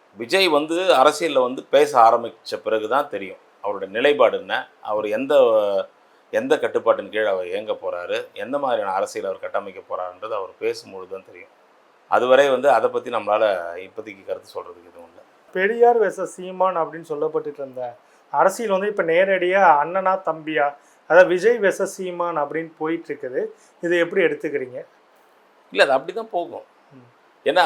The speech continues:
Speaker 1: அவர் அப்படிதான் கொண்டு கட்டமைக்கணும்னு நினைக்கிறாரு. சீமான் வந்து டே ஒன்ல இருந்து விஜய் அவரை வந்து கூப்பிடவே இல்ல.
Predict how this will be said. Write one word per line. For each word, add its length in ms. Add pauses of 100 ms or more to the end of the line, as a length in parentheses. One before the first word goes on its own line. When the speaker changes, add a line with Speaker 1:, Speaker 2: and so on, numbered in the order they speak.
Speaker 1:
அவர் 180
அப்படிதான் 300
கொண்டு 320
கட்டமைக்கணும்னு 580
நினைக்கிறாரு. 320
சீமான் 460
வந்து 200 (440)
டே 120
ஒன்ல 260
இருந்து 240
விஜய் 280
அவரை 280
வந்து 220 (280)
கூப்பிடவே 380
இல்ல. 100